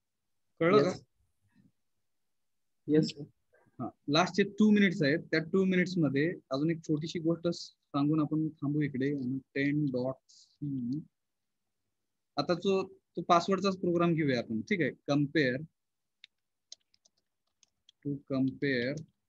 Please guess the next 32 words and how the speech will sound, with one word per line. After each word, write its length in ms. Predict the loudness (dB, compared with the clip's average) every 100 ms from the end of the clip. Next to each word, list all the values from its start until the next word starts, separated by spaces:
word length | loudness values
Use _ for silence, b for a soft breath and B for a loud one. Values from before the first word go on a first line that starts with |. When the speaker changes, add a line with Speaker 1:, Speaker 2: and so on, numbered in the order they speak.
| _ _ _ -4
Speaker 1:
two 160 | -2 -2 -6 _ _ -8
passwords. 1400 | -6 -8 -14 _ _ _ _ _ _ -8 -6 -4 -6 _ _ _ _ _ _ _ _ _
आता 220 | -6 -4 -2
जास्त 320 | 0 -2 0 2 2 0 -10 _ _ -4
difficult 460 | -2 0 0 0 2
नाही 180 | 0 2
घेत 160 | 2
आहे 80 | 0
आपण, 280 | -2 -2 -4 -2
Simple 320 | -2 0 2
वाला 180 | 2 0
program 360 | 0 0 0 0
घेतोय, 320 | 0 -2 -2 -2
जिकडे 320 | -2 0 0
string 440 | 0 0 4 4 2 -4 _ _ _ _ _ 0
password 380 | 0 2 2 2
मध्ये 160 | 0 0
कसं 240 | -2 -2
राहतं, 320 | -2 0 -2 0 0
एक 220 | 0 0 -2
जो 180 | 0 2
password 320 | 0 0 -2
असतो 200 | -2 -2
तो 480 | -2 0 0 -2 -6 _
आपला 500 | -10 -4 0 2 2 -2 -6 _ -20
store 340 | 2 6 6 6
केला 180 | 4 4
जातो 180 | 0
system 400 | -2 -4 -2 2 2
मध्ये, 160 | 2 2
मग 160 | 2
आपण 220 | 0 0